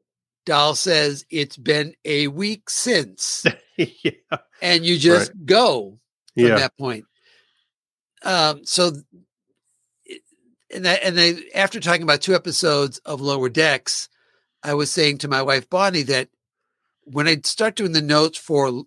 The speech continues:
Speaker 1: um, for, um, Prodigy, it's a much less complex story
Speaker 2: Right.
Speaker 1: to be dealing with. Be-, and understandably so, it's meant for a younger audience. You don't, you'd have, like, five, ten different storylines
Speaker 2: Oh,
Speaker 1: going
Speaker 2: no,
Speaker 1: at
Speaker 2: how,
Speaker 1: the same
Speaker 2: how,
Speaker 1: time.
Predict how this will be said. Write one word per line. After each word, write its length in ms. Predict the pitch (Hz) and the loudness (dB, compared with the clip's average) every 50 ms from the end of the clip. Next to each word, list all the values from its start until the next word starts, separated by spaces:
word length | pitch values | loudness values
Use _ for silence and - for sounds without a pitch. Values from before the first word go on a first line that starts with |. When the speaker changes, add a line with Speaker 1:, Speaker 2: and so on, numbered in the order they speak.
| _ _ - | _ _ -10
Speaker 1:
um, 540 | 147 139 123 117 110 107 107 107 101 101 - _ _ _ _ - - _ _ _ _ _ _ _ _ _ _ _ _ | -6 -4 -4 -4 -4 -6 -10 -16 -20 -20 -20 _ _ _ _ -20 -20 _ _ _ _ _ _ _ _ _ _ _ _
for, 600 | - - - - 147 135 131 131 131 135 147 - 151 | -20 -16 -6 -2 0 2 2 2 2 2 0 -2 -2
um, 340 | 139 127 120 117 113 113 | -2 0 0 -2 -4 -8
Prodigy, 800 | - - 151 165 190 185 180 - - 139 123 117 110 110 110 _ _ _ _ _ _ _ _ _ _ _ - | -4 0 2 4 4 4 4 2 2 2 0 0 -2 -6 -12 _ _ _ _ _ _ _ _ _ _ _ -8
it's 240 | - 170 165 - 185 | -8 -6 -2 0 0
a 80 | 165 156 | 0 0
much 580 | 160 165 170 175 175 170 170 - - - - | -4 -8 -6 -2 -2 -2 0 2 0 0 2
less 240 | 170 151 139 - - | 0 0 0 -2 -4
complex 540 | - - 156 147 127 - 131 131 117 - - | -4 -4 -4 -6 -6 -6 -6 -6 -2 0 0
story 640 | - - - 127 139 127 101 87 - - - _ _ _ _ _ _ | 0 0 -2 -2 -4 -4 -4 -8 -12 -18 -20 _ _ _ _ _ _
Speaker 2:
Right. 300 | 123 117 110 104 92 90 | -2 -2 -2 0 -2 -4
Speaker 1:
to 100 | - 170 | -4 -4
be 80 | 147 131 | -4 -2
dealing 420 | 120 131 139 139 139 135 127 110 | 0 2 2 2 4 2 0 -2
with. 400 | 104 104 101 - - - - _ _ _ _ _ _ _ _ _ _ _ | -6 -10 -16 -18 -20 -20 -20 _ _ _ _ _ _ _ _ _ _ _
Be-, 140 | - - - - | -10 -6 -2 0
and 280 | 269 294 269 294 302 | 2 2 2 2 0
understandably 420 | 285 277 285 269 359 330 302 240 175 | -2 -2 -2 0 0 0 2 2 0
so, 160 | - 165 139 | 0 0 -2
it's 100 | 127 131 | -2 -2
meant 200 | 151 156 156 147 | -2 -2 -4 -2
for 120 | - 190 180 | -4 -4 -4
a 40 | |
younger 300 | 175 175 180 180 185 196 | -4 -4 -4 -2 -2 0
audience. 360 | 226 277 247 135 117 110 - - | 0 0 -2 -4 -6 -8 -10 -8
You 60 | 139 | -6
don't, 240 | 151 156 160 151 _ _ | -6 -6 -8 -8 _ _
you'd 400 | - - - - - 190 180 151 | -18 -16 -16 -14 -14 -14 -12 -6
have, 300 | 143 151 160 143 - - | -2 -2 -2 -2 -2 -4
like, 180 | 165 139 131 - | -4 -4 -4 -4
five, 460 | - 170 156 147 156 151 151 147 139 135 _ _ _ _ _ _ _ _ _ _ _ - | -2 0 2 2 2 2 -2 -4 -8 -14 _ _ _ _ _ _ _ _ _ _ _ -10
ten 300 | - 143 147 147 147 151 | -4 -2 -2 -2 -2 -4
different 320 | 147 143 - 147 131 117 | -6 -8 -8 -10 -12 -14
storylines 480 | - - 156 139 139 139 139 139 143 151 | -12 -8 -6 -4 -4 -4 -4 -4 -6 -4
Speaker 2:
Oh, 40 | 202 | -4
Speaker 1:
going 120 | 226 226 | -2 0
Speaker 2:
no, 120 | 254 254 220 | 2 2 2
Speaker 1:
at 60 | 147 | 4
Speaker 2:
how, 180 | 160 165 175 185 | 4 4 2 2
Speaker 1:
the 120 | 175 139 | 0 -6
same 80 | 135 139 | -6 -2
Speaker 2:
how, 220 | 165 190 185 185 | 2 4 4 4
Speaker 1:
time. 260 | 156 151 147 151 185 | 2 -2 -6 -14 -20